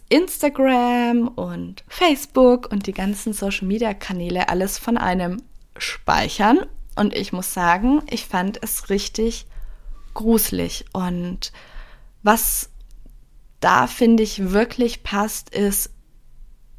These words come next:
wenn der Dienst kostenlos ist, bist du selbst das Produkt. Also die allermeisten sozialen Medien sind kostenfrei, aber eben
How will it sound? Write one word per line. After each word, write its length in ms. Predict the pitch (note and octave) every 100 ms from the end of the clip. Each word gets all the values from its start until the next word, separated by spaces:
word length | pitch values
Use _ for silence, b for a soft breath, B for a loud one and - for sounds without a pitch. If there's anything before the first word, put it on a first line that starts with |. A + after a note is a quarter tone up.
| -
wenn 260 | F3 G#3 A#3+
der 140 | G#3
Dienst 680 | G#3 A3 C4 F4 - - -
kostenlos 760 | - A3+ - - B3 A#3 A#3
ist, 560 | - G#3 A3 - - - - - - - - -
bist 220 | F#3 -
du 40 | -
selbst 300 | G#2 G2 -
das 140 | -
Produkt. 500 | - - - - - - - b b b b b b
Also 200 | G#3 G3+
die 180 | G3+
allermeisten 580 | G#3 B3+ D4+ B3+ B3+ -
sozialen 540 | G#3+ G#3 G#3 F#3+ F#3 F3
Medien 320 | F3 F#3 E3
sind 240 | - E3
kostenfrei, 720 | - - - G3 - G3 B3 A4+ - - - - -
aber 380 | - F3+ G#3+ -
eben 440 | G3+ F#3 G3 A3